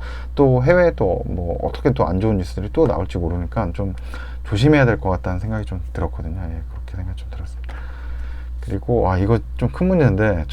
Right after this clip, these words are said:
일본에서 이제 후쿠시마 원전 오염수를 결국 해양 방류를 한다고 해요. 그래서 야, 이게 하루 백사십 톤씩 오염수가 발생하는데 이거는 이제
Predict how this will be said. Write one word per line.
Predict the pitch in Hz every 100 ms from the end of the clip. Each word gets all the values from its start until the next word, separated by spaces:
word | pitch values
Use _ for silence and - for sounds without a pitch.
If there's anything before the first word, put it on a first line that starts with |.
| - - - -
일본에서 | 151 180 190 175 139 131
이제 | 101
후쿠시마 | 131 185 175 156 127
원전 | 90 98 107 120 113
오염수를 | 92 107 113 107 98 95
결국 | 92 101 110
해양 | 190 165
방류를 | 98 98 101 101 113
한다고 | 151 156 147 143 131 107
해요. | 135 117 110 92
그래서 | 90 92 90 - - - - - - -
야, | 90 85 82
이게 | 85
하루 | 95 156 151
백사십 | 123 - 98 -
톤씩 | 127 131 113
오염수가 | 98 101 101 92
발생하는데 | 85 - 104 107 92
이거는 | 85 90 87
이제 | 85 82